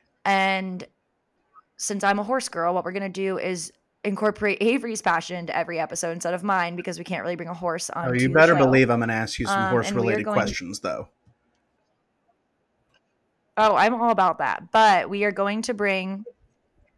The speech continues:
Speaker 1: Avery's mocktail cocktail segment to the end of each episode, and you all will get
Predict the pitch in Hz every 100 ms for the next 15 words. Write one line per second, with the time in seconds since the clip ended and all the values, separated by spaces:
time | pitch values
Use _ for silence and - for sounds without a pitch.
0 | _ 196 202 190 214 202 196 202 180 -
1 | 240 220 226 - 190 185 - 185 180 180
2 | 185 - _ _ _ _ _ _ _ -
3 | - 226 208 180 170 - - 190 185 180
4 | 180 196 180 180 165 175 175 160 131 127
5 | 185 214 _ _ _ _ _ _ 196 196
6 | 190 190 180 190 202 202 202 190 185 180
7 | 180 -